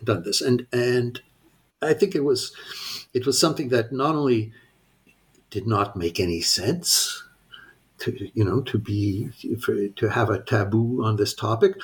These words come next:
but she, she had the, she was completely supported within, by her family, which was, uh, a relatively liberal thinking, um,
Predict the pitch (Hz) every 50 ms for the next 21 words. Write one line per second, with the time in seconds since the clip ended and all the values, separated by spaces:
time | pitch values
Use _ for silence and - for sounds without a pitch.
0 | - - - - - 120 113 117 - - - - - - 131 120 113 - - -
1 | - - 120 110 104 123 143 123 113 110 - - _ _ _ _ _ _ _ 139
2 | 120 113 113 110 - - _ - - - - 107 113 - _ - - 110 101 -
3 | - 113 110 - - 147 143 165 - - - - 120 - - - 123 117 123 117
4 | 117 104 95 98 - - - _ 113 110 - 120 110 117 123 113 107 104 101 98
5 | 95 - - - - 113 113 104 104 101 95 - - 98 87 - - 107 101 104
6 | 117 127 127 143 175 226 247 180 107 101 - - - 107 98 101 95 90 - -
7 | - - - - - - - - 101 95 95 98 98 98 98 - - - - -
8 | _ _ _ - 101 101 101 104 107 107 107 - - 104 110 110 104 101 104 101
9 | 120 120 120 123 117 110 104 104 101 107 104 107 107 104 110 110 - - - 135
10 | 123 107 110 117 113 110 98 98 101 101 - - - - - _ - 98 104 98
11 | 98 95 92